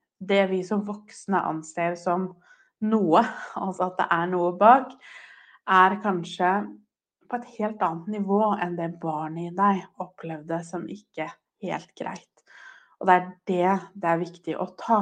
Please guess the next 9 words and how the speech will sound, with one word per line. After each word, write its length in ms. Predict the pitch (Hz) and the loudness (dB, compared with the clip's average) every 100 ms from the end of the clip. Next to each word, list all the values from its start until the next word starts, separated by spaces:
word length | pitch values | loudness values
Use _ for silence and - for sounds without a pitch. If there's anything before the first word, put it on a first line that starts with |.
| 170 | 2
med 220 | 165 165 - | -2 -8 -4
seg 400 | 226 247 233 - - - - _ - | 2 2 2 -6 -20 -20 -20 _ -2
når 200 | 180 170 | 0 0
vi 100 | 170 | -4
skal, 400 | 170 - 175 180 170 | -6 2 4 6 4
ehm, 180 | 165 165 165 - _ _ - | 4 2 -4 -12 _ _ -10
videre 420 | 220 202 208 175 - - _ - | -4 -2 0 -2 -2 -16 _ -8
bearbeide 640 | 160 156 - 147 170 170 - - - | -6 -8 -10 -14 -12 -12 -14 -12 -6
angsten. 600 | 185 - - - 202 | -6 -8 -16 -16 -16